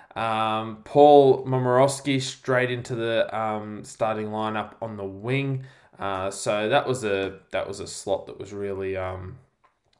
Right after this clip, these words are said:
uh, opened up with Morris, uh, retiring and also Ikuvalu leaving. So, um, Momorowski, the obvious choice there.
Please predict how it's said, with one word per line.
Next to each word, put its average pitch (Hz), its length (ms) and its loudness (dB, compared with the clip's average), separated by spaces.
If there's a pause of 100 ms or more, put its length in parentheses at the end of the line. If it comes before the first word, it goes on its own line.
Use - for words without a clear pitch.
(400)
uh, 98 800 -8
opened 107 360 -8
up 98 340 -6 (220)
with 107 160 -8
Morris, 104 720 -6 (480)
uh, 104 160 -12
retiring 107 680 -2
and 104 100 -10
also 98 500 -6 (120)
Ikuvalu 101 680 -4
leaving. 104 420 -6
So, 98 340 -8
um, 95 320 -8 (640)
Momorowski, 101 600 -6
the 98 200 -12
obvious 101 380 -6
choice 101 380 -6
there. 117 480 -2